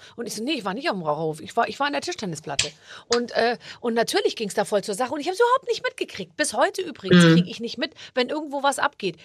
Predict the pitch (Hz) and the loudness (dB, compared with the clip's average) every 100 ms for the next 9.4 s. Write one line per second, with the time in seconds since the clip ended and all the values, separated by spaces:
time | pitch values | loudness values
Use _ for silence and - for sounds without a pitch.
0 | - - 349 320 359 359 247 214 220 208 | -12 -8 -6 -4 -2 4 4 4 -2 -6
1 | 214 226 240 220 226 226 226 240 - 226 | -4 -4 -4 -6 -6 -4 -4 -2 0 0
2 | 226 226 220 226 233 - 180 - 170 151 | -2 -4 -2 0 -2 -4 -6 -6 -6 -6
3 | - 147 147 - - 190 233 226 247 226 | -8 -10 -10 -12 -8 -2 6 8 8 8
4 | 247 - 220 - 196 233 214 170 226 175 | 8 8 4 2 4 8 8 8 6 2
5 | 147 143 156 147 156 156 - _ - _ | -2 -4 -10 -12 -12 -12 -18 _ -20 _
6 | - 240 208 - 190 202 233 233 214 220 | 6 8 6 6 6 8 8 8 8 6
7 | 247 214 247 262 220 226 226 240 240 - | 6 4 6 6 6 6 6 4 2 4
8 | 190 196 202 202 - 240 214 202 190 196 | 4 6 6 6 6 6 6 6 6 6
9 | 294 269 262 285 | 6 6 4 2